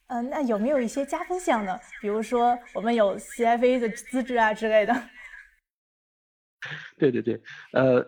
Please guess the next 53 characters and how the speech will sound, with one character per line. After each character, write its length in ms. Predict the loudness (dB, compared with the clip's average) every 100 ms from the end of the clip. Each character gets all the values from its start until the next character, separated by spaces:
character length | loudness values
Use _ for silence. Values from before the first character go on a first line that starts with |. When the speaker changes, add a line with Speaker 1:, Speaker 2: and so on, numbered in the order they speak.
| -4
Speaker 2:
，C 240 | -2 0
F 120 | 2
A 60 | 0
绝 140 | 0
对 100 | -4
是 120 | -4
我 80 | -8
们 120 | -10 -10
非 120 | -10
常 160 | -10 -12
看 220 | -4 -4
重 180 | -4 -14
的 120 | -14
一 80 | -14
点。 180 | -18 -20 _
那， 140 | -10 -8 -6 -8 -10 -12 -14
嗯， 440 | -10 -8 -6 -6 -10 _ _ -8
就 120 | -6
是 100 | -6 _
实 240 | -12 -4 0
话 140 | 0
实 120 | 0
说 160 | -4 -4
呢， 240 | -4 -6
它 120 | -8 -8
并 180 | -8
不 80 | -8
是 120 | -8
一 40 | -6
个， 100 | -6 -8 -14 _ -20 -18 -12
那 140 | -10
个 280 | -6 -6 -6
硬 160 | -8
性 160 | -8 -10
的 60 | -14
指 140 | -10
标， 240 | -4 -4 -6 -20 -20 -20 -12
呃， 160 | -6 -2
但 120 | 0
是 120 | 0 -2
它 280 | -2 -2 -4 _
对 100 | -2
我 60 | -2
们 80 | -2
来 80 | -4
讲 140 | -6
绝 100 | -10
对 80 | -10
是 140 | -8
一 40 | -8
个 60 |
big 140 | -8 -10
plus。 360 | -12 -10 -10